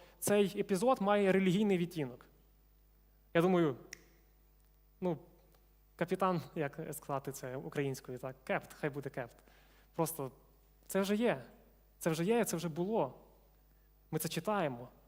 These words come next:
ми це згадуємо раз на місяць. І тому питання. Що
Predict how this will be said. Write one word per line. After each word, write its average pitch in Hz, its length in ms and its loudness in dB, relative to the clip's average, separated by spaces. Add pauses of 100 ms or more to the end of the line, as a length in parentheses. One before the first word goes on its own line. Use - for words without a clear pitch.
(260)
ми 160 60 -4
це 180 120 2
згадуємо 175 460 2
раз 147 200 0
на 147 80 -6
місяць. - 440 -8 (1300)
І 170 60 -2
тому 233 420 4 (1080)
питання. 160 440 2 (1500)
Що 262 360 2